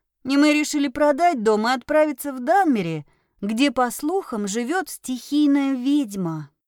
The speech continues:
"Мне жаль вашу маму", искренне проговорила я. "Спасибо", буркнула девушка, ласково погладив спящую сестру по голове. "Я никогда не знала родителей,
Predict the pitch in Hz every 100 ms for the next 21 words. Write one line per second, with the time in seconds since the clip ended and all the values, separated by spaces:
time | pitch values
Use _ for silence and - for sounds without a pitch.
0 | _ _ _ - 254 269 277 277 240 240
1 | 254 285 311 339 269 208 180 165 156 151
2 | _ _ _ - 240 214 - 214 208 220
3 | 208 202 214 208 175 165 160 151 151 _
4 | _ _ _ _ _ _ _ - - 262
5 | 254 - 262 196 170 165 - _ - 214
6 | 220 208 226 220 208 214 262 214 - 202
7 | 202 208 202 202 214 214 226 202 185 -
8 | 220 208 - 220 - 247 - 208 165 170
9 | 170 170 156 147 147 _ _ _ _ 285
10 | 294 285 254 233 214 233 269 269 247 254
11 | 240 226 220 214 214 202 196 185